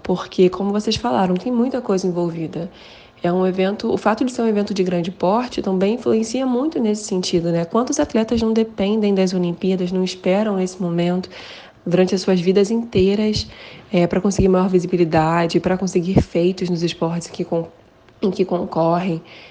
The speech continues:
Principalmente o surf, né, agora que entrando como esporte olímpico,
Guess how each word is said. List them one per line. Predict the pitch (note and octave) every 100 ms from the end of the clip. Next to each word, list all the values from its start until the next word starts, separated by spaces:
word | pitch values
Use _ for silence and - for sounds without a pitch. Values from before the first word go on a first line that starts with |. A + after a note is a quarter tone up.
| - - -
Principalmente | - B3+ F4 - C#4+ A3+ A#3+
o | B3
surf, | - G#3+ C#4+ -
né, | G3+ F3+
agora | E3+ E3+ E3+ F3
que | -
entrando | F3 F3+ - F3 G#3+
como | A3 F3+ F3
esporte | - F3+ F3 F#3
olímpico, | E3+ F3+ F#3+ G3 G#3